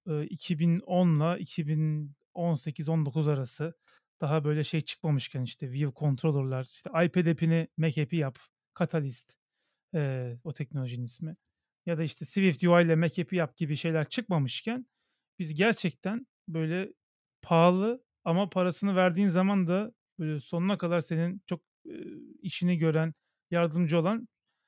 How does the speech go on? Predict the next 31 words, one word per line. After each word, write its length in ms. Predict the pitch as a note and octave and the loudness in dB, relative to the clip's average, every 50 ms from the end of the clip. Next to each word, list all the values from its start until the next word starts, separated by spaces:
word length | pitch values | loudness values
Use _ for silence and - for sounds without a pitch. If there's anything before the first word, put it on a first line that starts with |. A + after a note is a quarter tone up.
| _ _ _ | _ _ _
her 220 | - G#3+ G#3+ - | 0 0 0 2
tarafı 280 | - G3 F3+ - - - | 0 0 0 0 -2 -2
kalite 300 | - G3 G3+ F3 - G3 | 2 2 2 2 0 -2
kokan, 280 | - D#3 - - D#3 | -4 -4 -2 -2 -2
arayüzü 480 | E3+ F#3 F3+ F3 F3+ F#3 F3+ E3 D3+ D#3 | 0 2 2 4 6 6 6 6 4 2
falan 260 | - - E3 E3 D#3+ | 2 2 2 2 2
çok 220 | - - F3 - | 2 0 -4 0
muntazam, 600 | - D3+ D#3+ D#3+ C#3+ - D#3+ C#3+ D#3 E3 D#3 C#3+ | 2 4 4 4 4 2 0 2 0 0 -2 -2
düzgün 400 | C3 D#3 D3+ C#3+ C#3 D#3 F#3 G#3 - _ _ _ _ _ _ - | -4 -4 -4 -4 -4 -4 -6 -6 -10 _ _ _ _ _ _ -2
Mac 260 | E3 F#3+ E3+ - F3 | 0 0 2 0 -2
app'leri 300 | D3+ - E3+ F3 A3 - | -2 -2 -4 -4 -4 -4
kullanıyorduk. 680 | - - F3+ F3 F3+ F#3+ G#3 G3 D#3 B2 G#3 - _ _ _ _ _ _ _ - _ _ _ _ | -4 -2 0 2 2 4 4 2 2 0 -6 -10 _ _ _ _ _ _ _ -20 _ _ _ _
E, 180 | - D#3+ D#3+ D#3 | -2 0 0 2
zamanla 400 | C3+ C#3+ F3+ G#3 B3+ C4 A#3 G#3+ | 2 2 4 4 4 2 2 2
artık 280 | G#3 G3+ G3+ - - | 2 0 -2 -4 -6
bu 200 | - F#3 A3 A3 | -4 -4 -4 -2
tarz 260 | - - G3 F#3+ E3 F3 | 0 2 2 2 2 0
böyle 140 | F#3 F3+ | 0 2
Mac 260 | F3 F3+ G#3+ G#3+ - F#3 | 2 2 0 0 -2 -4
app'i 140 | - - | -2 -2
yapan 280 | F3 F3 - - F3 E3 | -2 -2 -2 -2 -2 -2
firmaların, 580 | D3+ - G3+ F#3+ F#3 F3+ E3+ D#3+ D3+ D3+ F#3 G#3+ | -2 0 0 0 2 2 2 0 0 -2 -4 -4
ekiplerin 420 | F#3 E3 - - - - D#3+ C#3+ | -8 -10 -12 -12 -8 -6 -4 -4
sayısı 400 | C#3+ - - E3+ D#3+ C#3+ - A3+ | -4 -4 -2 -4 -4 -4 -4 -2
azaldı. 540 | F#3+ F3+ D#3+ C#3 D#3+ C#3+ C3+ B2+ A#2+ A#2+ A#2+ - | -2 -2 0 0 0 -2 -2 -6 -10 -14 -16 -18
Gittikçe 360 | _ _ _ - _ - F3+ | _ _ _ -20 _ -6 -6
artık 280 | D3+ C3+ B2 - - - | -6 -6 -8 -12 -18 -20
işte 180 | - - - | -16 -14 -12
startuplar 640 | C#3 - - F3 D#3+ - - D#3 - _ - D3+ D3 | -12 -6 -4 -4 -6 -4 -6 -10 -10 _ -8 -8 -6
vesaire 460 | C#3+ D3+ C#3+ - E3 D#3 C#3+ C3 B2+ | -6 -8 -6 -6 -6 -6 -6 -6 -8
de 140 | A#2+ F3 F#3 | -8 -10 -12